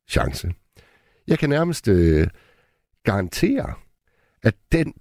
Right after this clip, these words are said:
der måtte ringe ind på tooghalvfjerds tredive fireogfyrre fireogfyrre,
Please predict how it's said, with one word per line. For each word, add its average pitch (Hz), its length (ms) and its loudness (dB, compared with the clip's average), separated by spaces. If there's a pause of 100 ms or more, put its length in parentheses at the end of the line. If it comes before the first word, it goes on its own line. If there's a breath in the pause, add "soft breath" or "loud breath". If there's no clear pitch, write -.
der 117 100 6
måtte 107 280 4
ringe 120 300 0
ind 127 140 -4
på - 80 -2
tooghalvfjerds 87 720 2
tredive 95 460 4 (200)
fireogfyrre 80 580 4 (160)
fireogfyrre, 85 520 4